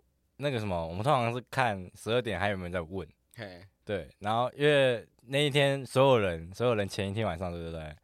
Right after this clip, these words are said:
Speaker 2: 嗯。
Speaker 1: 大家都很晚才睡。
Speaker 2: 嗯。
Speaker 1: 都去扣了，还是去夜店啊什么之类的，
Speaker 2: 对啊。
Speaker 1: 忘记了。反正
Speaker 2: 我那天也很晚睡，我还是起来了。
Speaker 1: 对。
Speaker 2: 我跟大家提醒一下。
Speaker 1: <laughs> 我记得，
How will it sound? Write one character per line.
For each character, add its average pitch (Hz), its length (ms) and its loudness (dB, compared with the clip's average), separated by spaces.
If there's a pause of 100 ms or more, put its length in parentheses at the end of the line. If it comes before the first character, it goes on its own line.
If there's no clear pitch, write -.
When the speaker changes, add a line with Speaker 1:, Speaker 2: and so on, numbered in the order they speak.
Speaker 2:
嗯。 90 240 -20 (120)
Speaker 1:
大 120 120 4
家 120 200 4
都 120 360 2
很 110 160 -2
晚 92 120 -2
才 80 140 -10
睡。 82 260 -10 (140)
Speaker 2:
嗯。 107 420 -14 (140)
Speaker 1:
都 120 100 -8
去 127 240 -8 (360)
扣 113 440 2
了， 95 120 -2
还 98 80 -2
是 107 120 -2
去 113 240 -8
夜 104 220 -4
店 95 280 -6
啊 87 100 -6
什 120 120 -8
么 92 260 -8
之 92 80 -6
类 87 80 -6
的， 82 60 -10
Speaker 2:
对 82 100 -14
啊。 76 40 -14 (100)
Speaker 1:
忘 98 240 -4
记 90 180 -10
了。 71 180 -14
反 101 120 -4
正 - 0 -
Speaker 2:
我 139 80 0
那 147 60 -2
天 165 100 -2
也 135 60 -4
很 123 100 -8
晚 120 160 -8
睡， - 180 -12
我 85 100 -14
还 92 120 -16
是 110 100 -18
起 - 180 -18
来 - 220 -20
了。 - 60 -20 (280)
Speaker 1:
对。 107 160 0
Speaker 2:
我 98 80 -2
跟 117 140 -6
大 123 80 -4
家 117 100 -2
提 - 140 -14
醒 - 160 -16
一 - 40 -20
下。 131 140 -2 (420)
Speaker 1:
<laughs> - 480 -4
我 135 100 -2
记 190 120 -2
得， 147 400 4